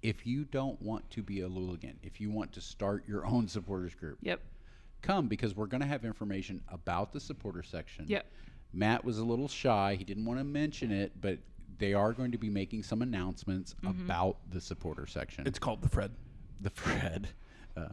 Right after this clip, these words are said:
Speaker 1: yeah, that's what they're gonna announce.
Speaker 2: In
Speaker 1: the
Speaker 2: the
Speaker 1: name of
Speaker 2: Jimmy
Speaker 1: it.
Speaker 2: Hoffa end.
Speaker 1: Yes,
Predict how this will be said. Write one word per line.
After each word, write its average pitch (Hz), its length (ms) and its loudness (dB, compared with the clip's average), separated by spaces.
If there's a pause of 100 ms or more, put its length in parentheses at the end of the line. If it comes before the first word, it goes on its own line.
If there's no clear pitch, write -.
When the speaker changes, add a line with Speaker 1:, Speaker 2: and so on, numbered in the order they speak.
(100)
Speaker 1:
yeah, 85 200 0
that's 85 240 -4
what - 80 -10
they're 82 100 -8
gonna 82 240 -4
announce. 80 400 -4
Speaker 2:
In 226 120 6
Speaker 1:
the 214 60 4
Speaker 2:
the - 40 -
Speaker 1:
name 202 60 4
of 190 40 2
Speaker 2:
Jimmy 196 180 2
Speaker 1:
it. 190 60 2
Speaker 2:
Hoffa 175 300 2
end. 165 380 0
Speaker 1:
Yes, 120 340 -4